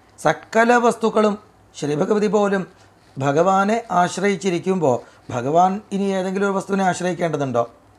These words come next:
സ്വാഭാവികമായി എല്ലാം തന്നിലേക്ക് ചേർന്നിരിക്കുമ്പോൾ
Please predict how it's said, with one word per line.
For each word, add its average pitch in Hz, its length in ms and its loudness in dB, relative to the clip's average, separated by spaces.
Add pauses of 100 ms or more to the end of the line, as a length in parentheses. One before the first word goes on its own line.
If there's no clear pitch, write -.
(720)
സ്വാഭാവികമായി 220 1120 2
എല്ലാം 202 840 0
തന്നിലേക്ക് 190 400 -2
ചേർന്നിരിക്കുമ്പോൾ 165 920 -2